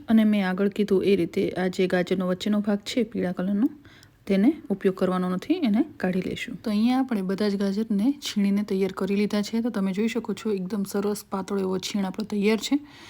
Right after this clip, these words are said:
હવે આપણે એક લીટર દૂધ લીધેલું છે.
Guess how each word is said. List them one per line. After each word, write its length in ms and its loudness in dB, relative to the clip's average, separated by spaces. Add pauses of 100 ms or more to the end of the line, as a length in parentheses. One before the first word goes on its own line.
(280)
હવે 260 0
આપણે 360 2
એક 100 0
લીટર 340 2
દૂધ 280 4
લીધેલું 400 4
છે. 220 -4